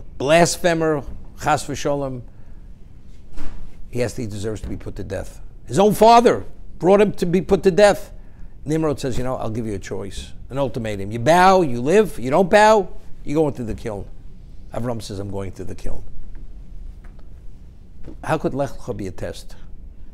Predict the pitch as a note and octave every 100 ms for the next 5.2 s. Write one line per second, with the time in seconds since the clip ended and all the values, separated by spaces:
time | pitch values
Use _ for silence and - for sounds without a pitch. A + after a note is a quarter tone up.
0 | - - - D3+ D3+ D3+ B2 - - G#3
1 | - E3+ - F#3+ F#3 F#3 E3 F3+ F#3 D#3
2 | D3+ C#3+ A#2+ B2 A#2+ - D#3 A2 F#2+ F2
3 | - - - - C#3+ D3+ F#3 G#3 F#3 -
4 | C3+ - F3 F3+ E3 E3 D#3+ C#3+ - F#3+
5 | C3+